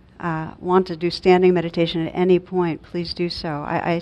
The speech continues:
actually spend more time in standing practice than sitting.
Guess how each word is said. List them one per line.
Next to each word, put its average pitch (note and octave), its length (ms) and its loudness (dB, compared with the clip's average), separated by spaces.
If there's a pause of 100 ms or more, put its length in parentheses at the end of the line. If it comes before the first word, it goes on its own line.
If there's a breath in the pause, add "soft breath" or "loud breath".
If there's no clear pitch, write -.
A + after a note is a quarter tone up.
actually E3+ 300 -6
spend E3+ 320 -4
more E3 160 -4
time E3+ 320 -4
in D#3+ 80 -6
standing E3+ 460 -4
practice D#3+ 440 -10
than D#3 120 -6
sitting. D#3+ 420 -8